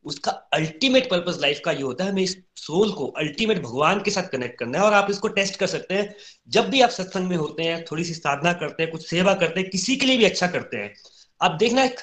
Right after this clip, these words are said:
अलग सी एनर्जी, एक अलग सी ऊर्जा आप अंदर फील करते हैं। मैं फिर बता रहा हूँ, आप चाहे सत्संग अटेंड करते हैं, कोई भी साधना करते हैं, कभी भी किसी की आप हेल्प करते हैं, कभी आप अनाथालय जाइए, you know, वृद्धाश्रम में जाइए,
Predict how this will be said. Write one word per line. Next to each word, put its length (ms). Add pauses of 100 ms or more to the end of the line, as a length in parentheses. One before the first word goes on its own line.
(260)
अलग 260
सी 140
एनर्जी, 460
एक 180
अलग 180
सी 200
ऊर्जा 300
आप 100
अंदर 180
फील 240
करते 280
हैं। 200 (480)
मैं 80
फिर 160
बता 220
रहा 100
हूँ, 160 (280)
आप 120
चाहे 160
सत्संग 300
अटेंड 260
करते 220
हैं, 220 (100)
कोई 200
भी 120
साधना 380
करते 280
हैं, 200 (280)
कभी 300
भी 140
किसी 320
की 100
आप 200
हेल्प 220
करते 220
हैं, 100
कभी 140
आप 120
अनाथालय 460
जाइए, 440 (420)
you 100
know, 180
वृद्धाश्रम 480
में 80
जाइए, 420